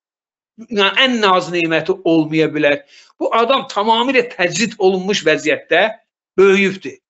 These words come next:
yetişibdir. Ona görə də onu iki il bundan qabaq apardılar Zənc-, Gəncəyə. Gəncədə bunu bazara apardılar.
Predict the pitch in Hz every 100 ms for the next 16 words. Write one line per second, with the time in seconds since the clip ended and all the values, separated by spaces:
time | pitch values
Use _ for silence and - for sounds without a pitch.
0 | _ _ 196 196 - 180 - 202 277 214
1 | 180 147 160 - - _ _ 202 240 -
2 | 262 233 220 214 202 190 165 - _ _
3 | _ - 175 202 196 202 196 196 185 165
4 | 156 160 180 180 165 170 165 226 247 _
5 | _ _ _ _ _ 220 220 240 247 254
6 | 254 233 254 262 208 147 120 - 104